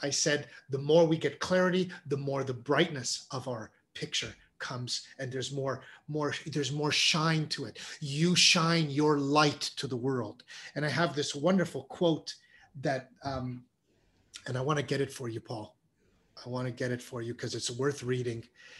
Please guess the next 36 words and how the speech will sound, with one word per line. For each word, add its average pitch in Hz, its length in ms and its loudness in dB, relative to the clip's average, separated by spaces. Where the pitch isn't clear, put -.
but 139 140 0
it, 143 160 -2
it's 147 160 0
this. 131 260 -2
So 120 120 -4
I'm 139 60 -4
gonna - 140 4
put - 140 4
on 123 120 0
my 117 60 -6
glasses. - 600 -6
There's 151 180 2
a 156 60 6
wonderful 190 340 8
book 135 460 2
that 143 160 2
I 139 60 2
wrote, 143 360 4
uh, 143 140 6
that 135 180 4
I 135 80 4
read, 135 520 4
um, 123 380 0
written 156 180 2
by 131 140 2
a 127 40 2
guy 131 180 4
named 123 280 0
Kent - 320 -2
Nerburn. 127 480 2
And 131 120 0
he 127 100 0
was 127 160 0
talking - 400 4
about 123 300 2
work. 120 500 -2